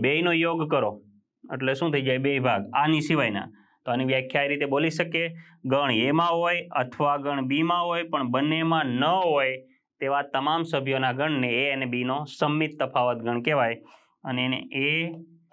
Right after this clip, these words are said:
ડેલ્ટા બી વડે દર્શાવાય. એ ડેલ્ટા બી. એ ડેલ્ટા બીનો અર્થ અહીંયા લખેલો જ છે કે એમાં હોય અથવા બીમાં હોય તેવા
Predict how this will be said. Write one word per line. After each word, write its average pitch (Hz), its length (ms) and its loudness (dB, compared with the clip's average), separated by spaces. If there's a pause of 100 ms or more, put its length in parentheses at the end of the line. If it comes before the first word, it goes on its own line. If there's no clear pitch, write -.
(520)
ડેલ્ટા 135 580 0 (840)
બી 127 200 0
વડે 113 160 0 (100)
દર્શાવાય. 101 480 -6 (1300)
એ 123 100 2
ડેલ્ટા 104 380 2
બી. - 140 -10 (1800)
એ 139 100 2
ડેલ્ટા 135 420 2
બીનો 135 220 0
અર્થ 135 200 -4
અહીંયા 131 220 0
લખેલો 147 300 -2
જ 135 100 -10
છે 131 180 -2
કે 104 60 -4 (120)
એમાં 139 220 0
હોય 135 180 -4
અથવા 131 260 -2
બીમાં 143 320 0
હોય 123 240 -2
તેવા 131 180 0